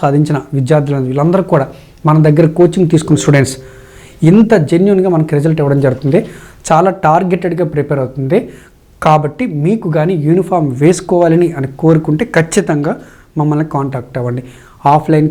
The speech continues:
కోచింగ్ ఉంది. At the same time మేము రాలేం సార్ అనుకుంటే ఖచ్చితంగా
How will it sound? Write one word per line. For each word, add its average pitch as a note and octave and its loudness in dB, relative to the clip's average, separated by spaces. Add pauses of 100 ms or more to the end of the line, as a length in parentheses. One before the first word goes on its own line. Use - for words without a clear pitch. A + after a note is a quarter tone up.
కోచింగ్ D#3 4
ఉంది. A3 2 (460)
At C#3 -2
the A3+ 4
same F3+ 2
time E3 2 (180)
మేము E3 4
రాలేం F#3 4
సార్ E3 0 (120)
అనుకుంటే D3+ 0 (560)
ఖచ్చితంగా G#3 0